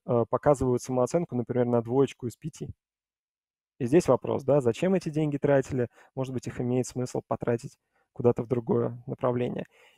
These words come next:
Либо, например, если у отдела обучения или человека, ответственного за обучение, фокус на одной области, а люди показывают, что им нужно обучение в совсем другом направлении. Здесь уже нужно синхронизировать. То есть это позволяет найти такой,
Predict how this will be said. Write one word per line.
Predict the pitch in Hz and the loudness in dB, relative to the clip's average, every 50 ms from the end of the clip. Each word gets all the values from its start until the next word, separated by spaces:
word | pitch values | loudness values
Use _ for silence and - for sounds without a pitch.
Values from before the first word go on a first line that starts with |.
| _ _ _ - | _ _ _ 4
Либо, | 135 139 180 185 214 | 6 8 8 8 8
например, | 220 202 180 - 175 180 190 190 160 123 | 6 6 6 4 4 6 8 8 8 6
если | 113 110 127 135 - - - 135 135 135 135 131 135 - _ | 6 6 4 4 2 2 2 4 6 6 6 4 4 0 _
у | - 131 135 131 131 | -4 -4 -2 2 4
отдела | 127 120 117 117 135 147 147 135 | 4 4 4 6 6 6 6 6
обучения | 123 123 117 - - 151 165 185 190 170 143 120 113 | 4 2 -4 -6 -4 -2 -2 0 2 2 2 2 2
или | 113 110 110 | 0 -2 -4
человека, | 107 - - - 120 117 - 123 | -6 -6 -4 -4 -2 -2 -2 -2
ответственного | 117 - 147 151 - - 127 120 | 0 0 0 0 0 -2 -2 0
за | 110 117 | 0 0
обучение, | 113 113 117 - - 143 131 123 117 104 - _ _ _ _ _ _ _ _ _ _ _ | -2 -2 -4 -4 -2 -2 -2 0 -2 -4 -6 _ _ _ _ _ _ _ _ _ _ _
фокус | - - 160 156 143 - 135 117 - - | 0 2 4 4 4 2 -2 -6 -4 -2
на | 127 123 120 113 113 107 104 104 - _ _ _ _ _ _ _ _ _ _ _ _ _ _ _ _ - | 2 4 6 6 6 4 2 0 -6 _ _ _ _ _ _ _ _ _ _ _ _ _ _ _ _ -2
одной | - 120 113 127 139 170 | 0 2 4 6 6 6
области, | 190 202 214 208 - - 208 214 - _ _ _ _ _ _ _ _ _ _ _ _ _ _ _ | 6 6 4 2 2 -2 -4 -4 -6 _ _ _ _ _ _ _ _ _ _ _ _ _ _ _
а | - 127 | 2 4
люди | 123 131 175 185 | 4 4 4 2
показывают, | 202 - 165 - 175 151 151 165 160 147 | 0 0 0 2 2 2 2 2 -2 -4
что | - - 139 | -4 -2 -2
им | 139 147 | -2 -2
нужно | 156 147 139 139 127 | -2 -2 0 0 0
обучение | 120 117 113 - - 143 143 143 | 0 -2 -4 -4 -2 0 0 0
в | 127 | -2
совсем | - - - - 135 127 120 | -2 -6 -6 -4 -4 -4 -4
другом | 123 123 123 131 123 117 | -4 -2 0 0 0 -2
направлении. | 113 - - 123 120 - - - - - - | -4 -6 -6 -6 -6 -6 -8 -8 -8 -10 -12
Здесь | 117 120 117 131 170 - - | -6 0 0 0 2 0 -2
уже | 143 117 123 123 131 135 143 139 - - _ _ - | -4 -4 -2 0 0 0 0 -2 -6 -12 _ _ -6
нужно | 135 131 123 131 135 | -4 -4 -2 -2 -2
синхронизировать. | - - 131 - - 131 127 123 117 113 117 - - - - | -2 -2 -2 0 0 0 0 0 -2 -2 -4 -6 -6 -10 -14
То | _ _ _ - - - _ | _ _ _ -20 -20 -20 _
есть | - - | 0 2
это | 196 208 214 | 2 4 4
позволяет | - 151 139 147 147 151 165 156 151 - | 2 2 4 6 6 8 10 8 8 8
найти | - 139 143 139 - 156 | 6 4 4 4 2 0
такой, | 139 127 - - 135 123 120 117 | 0 0 0 0 0 0 0 -2